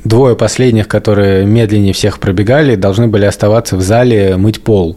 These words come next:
А это такой настоящий спортивный зал, как в школе. И я один раз оставался, и я помню, что это, ну, просто ужасно унизительно,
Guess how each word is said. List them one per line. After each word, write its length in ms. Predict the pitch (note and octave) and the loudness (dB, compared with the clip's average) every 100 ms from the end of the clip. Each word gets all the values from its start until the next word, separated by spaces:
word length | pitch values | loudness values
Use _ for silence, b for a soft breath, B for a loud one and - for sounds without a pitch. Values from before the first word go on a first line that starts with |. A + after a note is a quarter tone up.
| - - | -12 -4
А 140 | G#2 | 0
это 220 | A#2 C3 | 0 0
такой 260 | A#2+ - B2+ | -2 0 2
настоящий 840 | A#2 - G#2+ G2+ A2+ B2+ - G2+ | 0 0 0 2 2 0 -2 -4
спортивный 680 | - - F#2+ - A2+ A2 G2 | -4 -4 -4 -2 0 2 2
зал, 300 | F#2+ G2+ F2+ | 0 0 -2
как 180 | - - | -6 -12
в 60 | |
школе. 500 | - - F#2+ F2 F2 - - - | -8 -2 0 0 -4 -8 -14 -2
И 80 | G#2+ | 0
я 220 | G#2 A#2 | 2 2
один 240 | B2 C3 | 2 2
раз 280 | B2 A2 - | 2 0 0
оставался, 760 | G2+ - G#2 G#2+ C3+ E3 - G#2+ | -2 -2 0 0 2 0 0 0
и 20 | |
я 140 | G2 | 0
помню, 400 | F#2+ A#2+ B2 A#2 | 0 0 2 0
что 180 | - G2+ | -2 -2
это, 320 | G2 G2+ F#2 - - | -2 0 -2 -4 -2
ну, 100 | G#2 | 0
просто 380 | A2+ A#2 - - | 2 0 0 -2
ужасно 560 | G#2+ G2 F#2+ - E2+ | 0 0 -2 -2 -4
унизительно, 800 | E2+ E2 E2 - E2 E2 F2 | -2 -4 -6 -6 -4 -4 -6